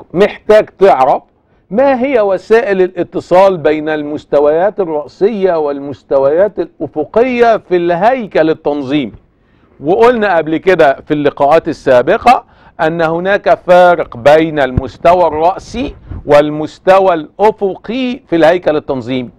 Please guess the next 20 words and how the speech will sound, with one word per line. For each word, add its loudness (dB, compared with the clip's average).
المستوى 2
الأفقي 0
يعني 0
نفس -6
الإدارات 0
على 0
ذات 0
المستوى -2
من -6
الناحية 0
الأفقية، 0
مدير 0
الإنتاج 2
على 0
نفس -4
المستوى 0
الإداري 0
بتاع -2
مدير -4
التسويق، -4